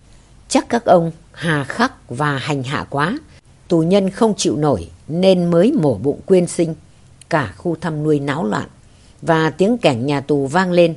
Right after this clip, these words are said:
một cách bất thường. Bọn trật tự tù đưa anh em chúng tôi về xà lim, còn Thành thì chúng đưa đi trạm y tế của nhà Lao. Về đến xà lim, chúng tôi liền hô la các yêu cầu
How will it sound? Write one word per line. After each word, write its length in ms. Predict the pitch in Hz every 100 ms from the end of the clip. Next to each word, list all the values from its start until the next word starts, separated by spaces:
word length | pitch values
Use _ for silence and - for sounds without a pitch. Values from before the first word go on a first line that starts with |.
| -
một 240 | 135 -
cách 120 | 165 -
bất 240 | 208 269
thường. 260 | - 135 107 - - - - _ - - -
Bọn 260 | 175 165 98 -
trật 240 | 156 -
tự 200 | 170 - -
tù 280 | 151 131 120 -
đưa 200 | - 190
anh 200 | 180 170
em 140 | 170 156
chúng 200 | 165 214
tôi 240 | 170 156
về 160 | 131 117
xà 240 | - 127
lim, 280 | 117 156 151 - - - -
còn 160 | - 156
Thành 320 | 151 151 139 135 - - -
thì 280 | 165 151 147
chúng 200 | 185 240
đưa 180 | 208 180
đi 180 | 180
trạm 260 | - 156 -
y 160 | 170 165
tế 320 | 156 156 285
của 100 | 208
nhà 240 | 123 120 113
Lao. 320 | 120 147 143 - - - _ _ - - - -
Về 360 | 135 170 160
đến 200 | 147 185
xà 240 | 269 185 147
lim, 280 | 147 180 165 - - - -
chúng 180 | 214 233
tôi 240 | 202 180
liền 260 | 156 151 127
hô 220 | 156 180
la 280 | 170 165 151
các 220 | 208 -
yêu 200 | 180 151
cầu 360 | 156 139 123